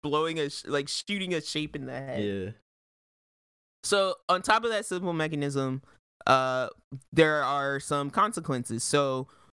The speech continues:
Speaker 1: don't shoot the wrong person, 'cause they will deduct points.
Speaker 2: Mm-hmm.
Speaker 1: Uh, and don't, uh, fail, because they will count against you.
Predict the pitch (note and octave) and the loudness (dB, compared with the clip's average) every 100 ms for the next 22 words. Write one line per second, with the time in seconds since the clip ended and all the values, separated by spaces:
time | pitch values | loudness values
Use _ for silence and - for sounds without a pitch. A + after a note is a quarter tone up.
0 | - - D#3+ F3+ F3+ G#3 - A#3+ B3 C4 | -6 6 6 6 -2 -2 0 2 2 2
1 | C#4 G#3+ F3 E3+ E3+ G3 - C3 C#3+ C3 | 0 -2 -2 -2 -4 -4 -2 0 0 0
2 | D3+ D#3 D3+ D3 - C#3+ C3 - - - | -2 -2 0 0 0 -2 -2 -6 -10 -8
3 | F2 E2 D#2+ - - C3+ C3+ C3 B2+ - | -10 -10 -14 -4 4 4 4 0 -2 0
4 | D#3+ D#3+ D#3+ - - D3+ D#3 E3 - - | 0 0 -4 -8 -2 -2 0 -4 -8 -14
5 | - _ _ _ - D3+ D#3 D#3+ E3 E3 | -14 _ _ _ -2 0 0 0 -2 -2
6 | E3 - _ - - - _ _ _ _ | -4 -8 _ -10 -10 -20 _ _ _ _
7 | _ - F#3 A3 D#3+ G#3+ - E3 F#3 D#3+ | _ 0 2 2 0 -4 -4 2 2 4
8 | E3+ E3 G#3 F#3 D#3 D#3 F3+ A3+ - A2+ | 2 2 -4 -2 -4 -2 -2 -4 -8 -8